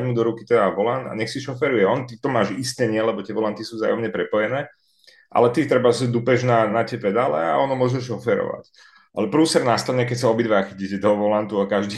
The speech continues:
<laughs> ide po svojom, alebo niekto ti do toho kafre, ten druhý. Takže keď neviete, o čom hovoríme, tak si sadnite minimálne do takéto dvojsedadlové motokary a skúste si to.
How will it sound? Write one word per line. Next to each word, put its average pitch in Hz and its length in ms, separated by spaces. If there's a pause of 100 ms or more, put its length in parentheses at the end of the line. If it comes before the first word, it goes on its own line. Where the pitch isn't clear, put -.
<laughs> - 80
ide 113 120
po 123 120
svojom, 113 480
alebo 104 240
niekto 104 240
ti 117 80
do 107 160
toho 113 160
kafre, 98 400
ten 95 80
druhý. 104 320 (480)
Takže 120 440
keď 131 100
neviete, 147 320
o 143 100
čom 135 160
hovoríme, 123 440
tak - 160
si 120 120
sadnite 110 440
minimálne 117 480
do - 20
takéto 101 540
dvojsedadlové 113 640
motokary 95 440
a 87 60
skúste - 380
si - 160
to. - 160